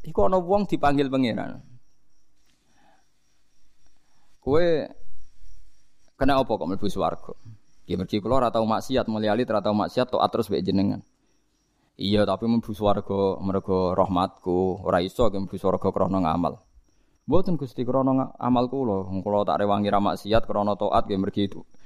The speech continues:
ben mlebu swarga." Jare pangeran, "Iya ngamalem wolong puluh tahun, ning dunya wolong puluh tahun. Berarti swargame wolong puluh tahun." Wong jarem krana ngamal kan, impas kan? Ngamal wolong puluh tahun swarga. "Mboten Gusti, jarene swargane jenengan selawase."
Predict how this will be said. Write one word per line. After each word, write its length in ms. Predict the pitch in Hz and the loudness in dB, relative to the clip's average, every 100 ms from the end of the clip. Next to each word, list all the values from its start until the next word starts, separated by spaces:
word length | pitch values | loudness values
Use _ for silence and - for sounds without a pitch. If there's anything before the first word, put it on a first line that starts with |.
| - | -6
ben 160 | - 113 | 4 4
mlebu 160 | 117 | 4
swarga." 480 | 110 107 101 - - - - - - - - _ _ _ | 0 0 -2 -2 -8 -10 -16 -18 -20 -20 -20 _ _ _
Jare 240 | - 90 | -4 -2
pangeran, 400 | 82 90 65 60 | 0 0 -2 -4
"Iya 240 | 92 147 151 | -2 2 4
ngamalem 400 | 123 113 110 113 | 4 4 2 4
wolong 240 | 107 104 | 2 2
puluh 160 | 101 98 | 0 0
tahun, 400 | 101 92 95 101 | 2 0 0 -2
ning 80 | 104 | 0
dunya 240 | 104 98 | 2 2
wolong 160 | 92 95 | 2 0
puluh 160 | 80 | -4
tahun. 240 | - 85 87 | -6 -10 -2
Berarti 240 | 95 110 135 | 0 0 0
swargame 480 | 123 110 101 135 123 | 0 2 0 0 0
wolong 240 | 98 98 | 0 0
puluh 160 | 92 87 | -2 0
tahun." 240 | 98 85 82 - - - - _ _ _ _ - | 0 -2 -10 -18 -20 -20 -20 _ _ _ _ -4
Wong 100 | 113 | 0
jarem 320 | 113 104 120 | 2 4 4
krana 240 | 123 107 104 | 4 2 2
ngamal 320 | 110 151 139 | 2 2 4
kan, 160 | 139 175 - | 2 0 2
impas 320 | 123 131 - | 2 4 4
kan? 160 | 185 262 - - - | 4 0 -2 -10 -6
Ngamal 260 | - 104 110 110 | 0 2 2 2
wolong 120 | 110 | 2
puluh 160 | 110 107 | 0 2
tahun 320 | 110 139 180 | 4 4 4
swarga. 320 | 123 120 170 269 - - - - - - - - - - - - - _ _ | 2 4 2 2 0 -4 -10 -14 -14 -12 -10 -10 -10 -16 -20 -20 -20 _ _
"Mboten 400 | 165 226 240 226 | 4 6 6 4
Gusti, 240 | 220 196 | 4 2
jarene 400 | 180 180 196 226 | 4 6 6 4
swargane 400 | 233 226 226 226 | 4 4 6 4
jenengan 320 | 202 208 247 233 | 4 2 2 2
selawase." 640 | 220 208 202 160 196 | 4 4 4 4 0